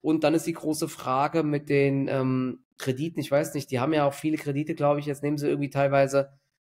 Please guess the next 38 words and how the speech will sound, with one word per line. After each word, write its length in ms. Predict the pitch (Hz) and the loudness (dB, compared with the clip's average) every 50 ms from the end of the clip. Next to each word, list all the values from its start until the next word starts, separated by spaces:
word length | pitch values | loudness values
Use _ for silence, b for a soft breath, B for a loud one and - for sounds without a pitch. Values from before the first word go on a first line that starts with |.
| _ - | _ -10
haben 120 | - 135 | -8 -8
sie 100 | 127 131 | -6 -4
selbst 300 | 123 127 143 160 165 - | -2 0 0 0 0 -2
im 100 | 196 175 | -6 -4
Balance, 540 | 180 170 165 170 170 170 170 165 - - - - | 0 2 2 2 2 2 0 -2 -4 -8 -4 -2
Balance 400 | 160 160 170 170 165 165 - - | 0 0 0 0 -2 -4 -6 -6
Sheet, 300 | - 170 170 165 - - | -2 -2 -2 -2 -2 -2
ähm, 240 | - 147 143 139 - | -2 -2 0 -2 -2
ob 140 | - - - | -4 -2 -2
das 180 | 143 147 - | -4 -2 0
noch 80 | - 175 | 0 0
mal 100 | 165 - | 2 2
irgendwann 480 | - 160 165 160 156 156 156 156 156 - _ _ _ _ _ _ _ _ _ - | 2 2 2 0 0 -2 -2 -6 -10 -14 _ _ _ _ _ _ _ _ _ 0
der, 1080 | - 147 143 143 143 143 139 139 139 139 - - 143 139 139 135 135 139 135 131 - - | 2 4 4 6 4 4 4 2 2 2 2 2 2 4 4 4 2 2 0 -2 -6 -10
äh, 20 | - | -8
Firma 300 | - - 151 151 151 147 | -4 -2 0 2 2 2
auf 120 | 147 147 | 0 0
die 120 | - 151 | -4 -8
Füße 340 | 135 - - 165 160 - 160 | -8 -6 -6 -6 -6 -6 -10
fallen 380 | 143 - - 156 151 151 151 143 | -12 -8 -2 0 0 0 0 -2
kann 260 | 147 147 147 147 143 | -2 -2 -2 -2 -2
oder 320 | 135 131 135 127 123 123 | 0 2 2 2 2 0
teilweise 440 | - - 131 135 147 147 147 139 139 | -2 -4 -2 0 0 0 0 0 -2
haben 100 | 131 139 | -4 -4
die 80 | 143 143 | -4 -6
die, 100 | 143 135 | -6 -6
glaub 140 | 139 143 135 | -6 -6 -6
ich, 80 | 135 | -6
auch 100 | 170 - | -6 -6
weiterverkauft. 720 | - 113 139 - 185 170 170 156 151 - - 156 151 - - | -6 -6 -4 -4 -4 -6 -6 -8 -10 -6 -6 -6 -6 -6 -8
Ich 140 | - - | -16 -14
weiß 180 | - 120 127 135 | -14 -14 -14 -14
es 120 | 139 - | -14 -12
nicht 180 | 127 120 - - | -14 -14 -12 -12
genau. 240 | - 113 113 110 113 | -10 -6 -4 -4 -4
Auf 100 | 113 - | -2 -2
jeden 140 | 151 156 156 | -2 -2 0
Fall 260 | - 139 139 143 | 2 2 2 0